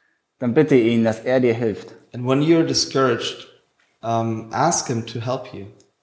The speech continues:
Speaker 1: Er hat selber gesagt, wie er in den Himmel aufgefahren ist, dass er uns einen Beistand dalassen wird.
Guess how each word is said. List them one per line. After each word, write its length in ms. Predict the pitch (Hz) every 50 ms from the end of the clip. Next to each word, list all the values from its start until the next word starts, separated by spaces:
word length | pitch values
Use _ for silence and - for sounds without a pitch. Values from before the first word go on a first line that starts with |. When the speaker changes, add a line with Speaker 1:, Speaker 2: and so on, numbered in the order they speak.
| _ _ _ _ _ _ _ _ _ _ _ _ _ _ _ _ _ _ _ _ _ _ _
Speaker 1:
Er 140 | - 123 127
hat 100 | 123 -
selber 300 | 143 151 156 160 156 139
gesagt, 560 | 131 120 117 135 143 147 143 - - - - - _ _
wie 180 | - 117 120 123
er 120 | 127 120
in 60 | 120 123
den 100 | 120 123
Himmel 240 | 135 143 143 135
aufgefahren 600 | 127 127 135 131 135 - 117 - 127 120 120 120 123
ist, 220 | 127 123 123 -
dass 160 | - 110 110
er 140 | 85 104 127
uns 120 | 127 127 120
einen 100 | 120 101
Beistand 560 | - 123 131 139 135 - - 117 113 104 -
dalassen 440 | 113 117 113 101 98 98 101 95 95
wird. 200 | 95 92 -